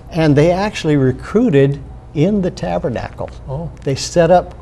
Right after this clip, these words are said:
Speaker 1: recruiting <laughs> stations and recruited men to fight in
Speaker 2: And that
Speaker 1: the
Speaker 2: was, that
Speaker 1: tabernacle
Speaker 2: was a ten-week
Speaker 1: itself.
Speaker 2: thing?
Speaker 1: Ten-week campaign.
Speaker 2: And was it successful? Did people come to Christ, or?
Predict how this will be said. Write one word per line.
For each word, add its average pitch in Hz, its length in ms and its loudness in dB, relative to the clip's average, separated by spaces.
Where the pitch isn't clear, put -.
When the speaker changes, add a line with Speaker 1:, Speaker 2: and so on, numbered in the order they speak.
Speaker 1:
recruiting 143 560 2
<laughs> - 120 -8
stations 135 500 0
and 131 240 2
recruited 147 600 0
men 151 580 2
to 143 120 -4
fight 131 360 2
in 147 80 4
Speaker 2:
And 156 80 6
that 170 60 4
Speaker 1:
the 180 60 0
Speaker 2:
was, 156 100 0
that 151 80 2
Speaker 1:
tabernacle 151 280 4
Speaker 2:
was 139 120 4
a 170 180 2
ten-week 190 420 2
Speaker 1:
itself. 226 340 -4
Speaker 2:
thing? - 0 -
Speaker 1:
Ten-week 180 440 2
campaign. 139 420 0
Speaker 2:
And 143 180 -4
was 139 220 4
it 131 140 -2
successful? - 720 -2
Did 135 140 -4
people 147 260 -2
come 143 200 0
to 147 80 0
Christ, 160 440 -2
or? 120 200 -4